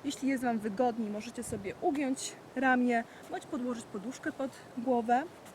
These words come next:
Z przodu stabilizujemy. Następnie nogi kierujemy w róg maty. Wciągamy pępek do kręgosłupa. Nieznaczne wcięcie w talii, tak? Palce point i noga w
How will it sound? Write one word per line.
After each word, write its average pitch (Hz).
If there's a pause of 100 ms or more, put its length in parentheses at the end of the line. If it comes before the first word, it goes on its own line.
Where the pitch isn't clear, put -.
(420)
Z -
przodu 233
stabilizujemy. 285 (800)
Następnie 254
nogi 247
kierujemy 214
w 185
róg 262
maty. 294 (360)
Wciągamy 254
pępek 285
do 277
kręgosłupa. 269 (840)
Nieznaczne 320
wcięcie -
w -
talii, - (160)
tak? - (2500)
Palce -
point 392 (1000)
i 381
noga 330
w 262